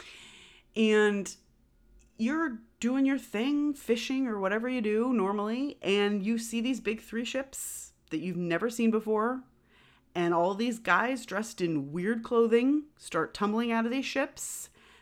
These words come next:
They speak a weird language that you don't understand, and they start demanding things. And not only do they m-, demand gold, but because they're coming from the Spanish Catholics, they also are going to demand that you and all of your friends and everybody in your village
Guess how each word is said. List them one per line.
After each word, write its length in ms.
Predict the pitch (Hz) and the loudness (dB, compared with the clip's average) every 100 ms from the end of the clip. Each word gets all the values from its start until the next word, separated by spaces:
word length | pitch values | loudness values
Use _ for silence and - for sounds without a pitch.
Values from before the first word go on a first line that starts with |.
| _ | _
They 140 | 170 | -4
speak 320 | 170 - 175 139 | -4 -6 -6 -4
a 40 | |
weird 360 | 135 160 233 208 | -4 -4 -4 -4
language 440 | 208 208 226 - | -4 -2 -4 -4
that 100 | 101 | -6
you 120 | 131 | -4
don't 160 | 190 233 | -2 -2
understand, 840 | 247 269 - 196 190 185 185 175 - - - _ - | -4 -6 -6 -2 2 2 0 -4 -12 -20 -20 _ 2
and 360 | 185 180 175 | 6 6 4
they 80 | 175 | 0
start 340 | 175 - 175 156 | -2 -2 -2 0
demanding 520 | 165 151 143 139 135 | 0 2 0 0 -2
things. 380 | 127 120 - - | -6 -10 -8 -4
And 100 | 175 | 0
not 160 | 220 | 0
only 180 | 262 262 | 0 0
do 80 | 233 | 4
they 120 | 226 | 4
m-, 200 | 208 - | 2 -2
demand 720 | 190 196 196 196 190 190 - - - - - 175 | -4 -2 0 2 0 -2 -6 -12 -20 -20 -14 4
gold, 640 | 247 208 165 165 196 208 - - | 6 6 4 2 0 -6 -10 -2
but 140 | 170 | -2
because 320 | 185 - 226 | -2 -2 -2
they're 120 | 214 202 | -2 -4
coming 260 | 220 208 | -4 -4
from 180 | 190 180 | -2 -2
the 80 | 170 | -2
Spanish 440 | - 170 165 170 | -4 -4 -2 -4
Catholics, 640 | - 302 - 196 190 - - | -6 -6 -2 -2 -2 -10 -2
they 180 | 190 185 | 0 0
also 360 | 170 175 185 | 0 -2 -2
are 100 | 180 | -2
going 220 | 170 175 | 0 -2
to 80 | 175 | -2
demand 420 | 160 160 156 151 | -4 -2 -2 -2
that 120 | 151 - | -6 -8
you 920 | 160 165 196 214 185 160 165 185 - | -6 0 2 4 4 2 2 -2 -4
and 180 | 151 156 | -6 -6
all 300 | - 147 156 | -2 -2 -2
of 100 | 160 | -2
your 160 | 151 160 | -4 -6
friends 360 | 202 180 175 | 0 0 0
and 60 | 156 | -2
everybody 360 | 147 147 151 151 | -4 -4 -4 -4
in 60 | |
your 120 | 156 | -6
village 560 | 185 233 214 175 160 | -6 -2 0 2 0